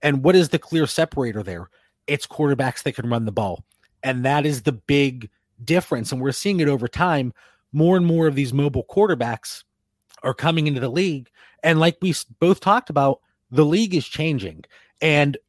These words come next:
when the league changes, we have to be able to adjust as fantasy managers, as dynasty managers.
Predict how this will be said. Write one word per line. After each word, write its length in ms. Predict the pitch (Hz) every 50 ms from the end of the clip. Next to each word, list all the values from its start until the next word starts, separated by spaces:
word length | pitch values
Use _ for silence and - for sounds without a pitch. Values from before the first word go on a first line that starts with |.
| _ _
when 300 | - 131 131 156 160 156
the 100 | 151 147
league 340 | 139 139 190 220 233 233 185
changes, 500 | - - 185 170 170 165 143 139 127 107
we 220 | 104 95 117 143 175
have 340 | 151 113 156 151 143 -
to 80 | - 147
be 200 | 127 117 131 131
able 160 | 131 123 127
to 100 | 127 117
adjust 440 | 110 98 - - 123 120 - - - -
as 160 | - - -
fantasy 480 | - - 135 123 127 127 - - 135 127
managers, 500 | 120 117 113 113 110 104 113 117 104 95
as 200 | - 113 - -
dynasty 460 | 131 131 160 170 147 - - 127 117
managers. 520 | 120 113 110 107 104 101 113 107 101 -